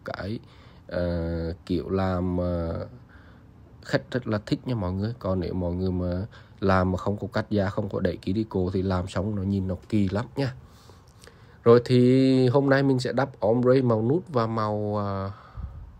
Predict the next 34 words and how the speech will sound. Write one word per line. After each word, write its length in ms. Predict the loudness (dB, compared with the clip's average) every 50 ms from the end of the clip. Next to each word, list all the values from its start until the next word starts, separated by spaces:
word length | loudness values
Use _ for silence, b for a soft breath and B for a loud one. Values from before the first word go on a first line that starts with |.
| -20 b b b b b b b b b b -2 0
turquoise 500 | 2 2 2 0 0 0 0 2 0 -2
nhé, 80 | -4 -4 -6 -10 -14 -8
màu 280 | -6 -4 -4 -4 -6 -6 -6
turquoise 360 | -6 -6 -6 -4 -4 -4 -2
nhạt. 260 | -2 -2 -2 -2 -4 -6 B B B B B B B B B -6
Đó, 120 | -6 -6 -6 -8 -8
thì, 440 | -6 -4 -2 -2 -2 0 0 0 0
à, 440 | 0 0 -2 -2 -2 -4 -4 -6 -8 b b b b b b b b b b -18 -8
mình 580 | -4 -2 -2 0 0 0 0 -2 -2 -4 -6 -6 -8
sẽ, 440 | -8 -2 -2 0 0 0 -2 -4 -4 -6 -10 -16 -12
à, 460 | -8 -6 -4 -4 -4 -4 -4 -6 -6 -8 -10 -16 -12 _
tiến 140 | -6 -6 -4
hành 200 | -4 -4 -6 -4 -2
đắp 160 | -2 -2 -2 -4 -14 -20 -20 -8
cái 120 | -6 -2 -2
màu 240 | 0 0 0 -2 0 0
turquoise 420 | 0 0 0 0 0 0 0 0 0
trước. 200 | 0 0 0 B B B B B B B -4
Thì 220 | 0 0 0 0
cái 220 | 0 0 0 0 2
chỗ 180 | 4 4 4 4
mối 220 | 4 2 2 2
nối 280 | 2 2 0 0 -2 -2
đó 240 | -2 0 0 -2 -2 -4
các 160 | -8 -6 -2
bạn 280 | -2 0 0 0 -2
cố 200 | -4 -4 -4 -4
gắng 240 | -4 -6 -8 -8 -4
á, 160 | -2 -2 -2 -2 -4
đắp 160 | -6 -6 -6 -4 -2
cho 140 | -2 -2 0
nó 100 | -2 -2
mỏng. 360 | -2 0 0 -2 -2 -6 -10 -12 B B B B B B B B -20 -12 4 6
Chứ 100 | 6